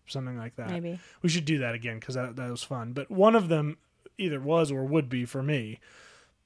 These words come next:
Speaker 1: the idea that you'll know you should get married because you'll find someone that doesn't want to change you.
Speaker 2: Uh, yeah, that's, that should be the biggest, one of the biggest lies. Yeah,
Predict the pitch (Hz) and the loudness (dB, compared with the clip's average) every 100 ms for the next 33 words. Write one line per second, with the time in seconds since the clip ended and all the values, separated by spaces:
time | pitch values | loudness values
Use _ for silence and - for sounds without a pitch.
0 | _ _ _ _ - 170 180 160 156 160 | _ _ _ _ -4 4 6 6 4 4
1 | 170 147 143 - - - _ _ - _ | 4 4 0 -4 -14 -20 _ _ -20 _
2 | 190 175 165 156 170 180 - 156 143 135 | 4 6 8 8 6 4 0 -2 -2 0
3 | 143 151 143 131 123 139 135 123 - 139 | 2 2 2 -2 -2 -2 0 -2 -2 0
4 | 139 - 135 131 127 117 123 120 123 123 | 0 0 0 0 -2 -4 -6 -4 -6 -6
5 | 117 113 - - - 117 113 113 107 120 | -8 -12 -10 -8 -8 -8 -6 -8 -10 -10
6 | 98 - - - - - - - _ _ | -10 -10 -12 -16 -20 -20 -20 -20 _ _
7 | - - 180 160 147 139 117 143 165 170 | -10 4 6 6 2 0 0 0 0 2
8 | - - - - - - - _ - 185 | -2 -6 -16 -20 -20 -20 -20 _ 2 2
9 | - 196 180 160 151 143 139 - 175 190 | 2 2 2 2 2 2 0 -6 0 2
10 | 180 156 160 156 139 151 160 143 - 160 | 2 0 -2 -2 -2 -4 -2 0 0 -2
11 | 196 156 151 | 0 0 0